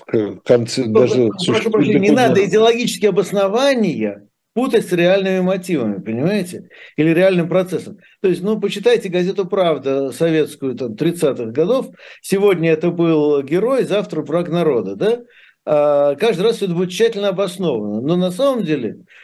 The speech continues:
Speaker 2: э, как, может быть, человек не был таким уж героем, но уж точно не был врагом, понимаете? Это все зависит от того, как повернулось.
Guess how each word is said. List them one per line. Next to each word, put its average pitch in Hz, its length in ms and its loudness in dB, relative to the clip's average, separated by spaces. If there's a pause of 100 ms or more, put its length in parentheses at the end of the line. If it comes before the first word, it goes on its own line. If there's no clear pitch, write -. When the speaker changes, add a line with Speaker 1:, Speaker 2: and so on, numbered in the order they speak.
(220)
Speaker 2:
э, 139 260 0
как, 180 360 -2
может 151 340 0
быть, 147 120 -2
человек 165 240 0
не 160 120 2
был 143 140 0
таким 151 280 -2
уж 127 100 -4
героем, 214 480 0
но 160 80 0
уж 160 80 -6
точно 240 260 -4
не 175 100 2
был 180 140 0
врагом, 143 420 -2
понимаете? 156 540 -6
Это 165 140 -4
все 180 100 -6
зависит 175 280 -2
от - 20 -20
того, 175 160 -2
как 160 220 -4
повернулось. 156 580 -2